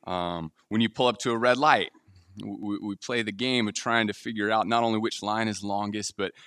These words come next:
but does that car look like it drives slow or fast? 'Cause we need to save an extra couple seconds as we go through. Uh, the Instant Pot just kind of exploded onto the scene a few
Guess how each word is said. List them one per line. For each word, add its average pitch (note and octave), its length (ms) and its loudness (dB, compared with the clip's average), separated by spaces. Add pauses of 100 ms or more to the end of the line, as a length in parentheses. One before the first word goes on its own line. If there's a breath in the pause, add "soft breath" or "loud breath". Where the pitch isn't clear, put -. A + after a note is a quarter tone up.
(160 loud breath)
but F#2+ 100 -6
does F#2+ 140 -6
that A#2 280 0
car C3+ 440 0
look A2+ 260 -8
like G#2+ 220 -6
it F#2+ 80 -10
drives G2 320 -4
slow A#2 600 -4 (260 soft breath)
or F2+ 140 -8
fast? G2+ 680 -4
'Cause F2+ 160 -12
we G#2 200 -6
need A2 180 -2
to G2+ 80 -8
save A2+ 380 -6
an F#2 80 -6
extra F#2+ 280 -8
couple - 360 -12
seconds - 680 -8 (300 loud breath)
as F#2 180 -8
we F#2 140 -6
go F2+ 220 -4
through. F2 480 -10 (480 loud breath)
Uh, F2+ 400 0 (400 soft breath)
the A2+ 100 -2
Instant C#3 600 0
Pot F#2 360 0
just G#2+ 300 -8
kind C3 180 -6
of C3 60 -2
exploded A2 800 -2
onto G#2 240 -4
the F2+ 80 -12
scene A2 520 -2
a F2 80 -18
few A2 460 -4